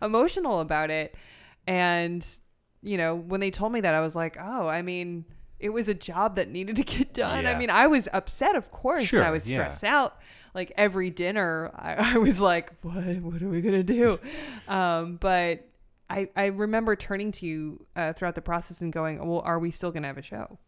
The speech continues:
Speaker 2: Yeah.
Speaker 1: Like, as long as we
Speaker 2: Yeah, yeah.
Speaker 1: still have a story, that's all I cared about. And, you know, it would have been nice to have those extra moments with Dave and some other extra jokes and stuff like that.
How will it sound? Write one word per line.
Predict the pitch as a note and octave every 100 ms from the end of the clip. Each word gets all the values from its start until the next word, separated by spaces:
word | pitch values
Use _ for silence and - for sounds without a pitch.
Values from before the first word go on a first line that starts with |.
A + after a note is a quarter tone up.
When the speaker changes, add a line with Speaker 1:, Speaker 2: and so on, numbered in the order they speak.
| _ _ -
Speaker 2:
Yeah. | F#2+ D2 C#2
Speaker 1:
Like, | F3+
as | F#3
long | A#3+
as | B3 G3+
we |
Speaker 2:
Yeah, | G3+
yeah. | -
Speaker 1:
still | G3
have | F#3 F#3
a | E3+
story, | - C#3 C3+ F3+ - _ _ -
that's | G3+ F#3+
all | A3
I | G3
cared | - F3+ F#3+
about. | C#3+ B2 - _ _ -
And, | E3 D#3+ E3+ - - _ -
you | D#2 A2 F3
know, | C3+ D3
it | G3
would | F3+ F3+
have |
been | F3+ E3+
nice | D#3+ D#3+
to | -
have | E3 E3+
those | E3
extra | D#3+ - D#3+
moments | D#3 D#3 D3+
with | E3+
Dave | A3+ D4 C4
and | G#3+ F#3
some | G3 F3
other | D#3+ D#3 D#3 -
extra | E3+ - E3 D3+ D3+ D#3+ F#3
jokes | - F3+ F3+ -
and | F3
stuff | - E3
like | D3+
that. | F#3+ F3 E3 -